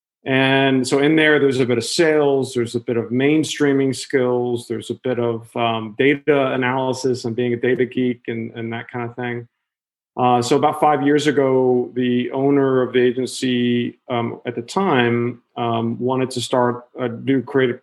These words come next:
his own little startup within the agency. And he, and so he hired me to help on some of this data and the research efforts. So coming from academia, he needed, needed that academic guy, needed someone to come in and do some hypothesis testing around U X,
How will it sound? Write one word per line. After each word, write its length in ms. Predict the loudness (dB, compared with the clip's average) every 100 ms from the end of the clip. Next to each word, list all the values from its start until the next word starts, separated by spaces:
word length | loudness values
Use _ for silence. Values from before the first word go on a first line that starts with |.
| -8
his 200 | -2 2
own 100 | 2
little 180 | 2 0
startup 400 | 2 2 0 -2
within 180 | -2
the 120 | 0 2
agency. 580 | 2 0 0 0 0 -6 _ _ _ _ -4
And 140 | 0
he, 220 | 0 0 -8 _ _ _
and 340 | 0 2 2 2
so 140 | 2
he 60 | 2
hired 320 | 2 2 2
me 180 | 2 2
to 100 | 2
help 360 | 0 -2 -2
on 100 | -4
some 220 | -2 0
of 40 | 0
this 140 | 0
data 460 | 2 2 4 2 2
and 160 | 0 -4
the 60 |
research 640 | -6 -4 -2 0 0 -2 -8
efforts. 580 | -12 -14 -16 -16 -18 -18
So 140 | -14 -10
coming 280 | -6 -6
from 120 | -6 -10
academia, 440 | -2 2 2 2
he 60 | 0
needed, 440 | 0 0 -2 -8 -8
needed 340 | 0 2 2 0
that 160 | -4
academic 440 | -4 -6 -6 -6 -4
guy, 460 | -2 0 0 -2 -6 _ _ _ 0
needed 240 | 0 2
someone 260 | 2 2 0
to 60 |
come 200 | 0 0
in 80 | 2
and 100 | 2
do 80 | 0
some 160 | 0 -2
hypothesis 760 | -4 -6 -6 -4 -6 -6 -6
testing 460 | -6 -6 -4 -4 -2
around 380 | -2 -2 -4 -6
U 240 | -2 -2
X, 440 | -2 -8 -10 -12